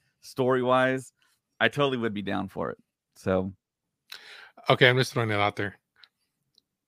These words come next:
Speaker 2: What if he brings back a character of Jar Jar species, and is, is that new Jar, that new character from his species?
Speaker 1: Bring
Speaker 2: He's
Speaker 1: back
Speaker 2: not
Speaker 1: the
Speaker 2: Jar Jar,
Speaker 1: Gungans.
Speaker 2: but
Speaker 1: I
Speaker 2: you
Speaker 1: think
Speaker 2: know
Speaker 1: the
Speaker 2: what I mean?
Speaker 1: Gungans are gonna go,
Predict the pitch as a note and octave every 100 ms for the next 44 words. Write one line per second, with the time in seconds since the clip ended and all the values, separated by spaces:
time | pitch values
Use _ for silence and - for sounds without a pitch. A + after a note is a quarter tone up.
0 | _ - B2+ D3+ D3 C3 A#2 B2+ G#2+ A2
1 | G#2+ A2+ - G#2 - A2+ A2+ A2+ - B2+
2 | C3 C3 A2 A2 - - A#2+ A2+ A2+ G#2
3 | - G#2 - G#2+ A#2 - - _ _ _
4 | _ _ B2+ A2+ G#2+ G2+ G#2 - B2+ G#2+
5 | A2 G2+ A2 A2+ A2 - G#2+ G#2+ - G#2+
6 | A2 G#2 - A2+ G#2+ - G#2 - F#2+ A2
7 | A2 G2 A2 - G#2 - - - - _
8 | _ _ - - - F#2+ G2 G#2+ C3+ A#2
9 | C3 C#3 B2 A2 G#2+ G#2 G2 C#3 B3 G3+
10 | C#3+ D#3 D3 D#3 A#2 G#2 A2 G#2 G#2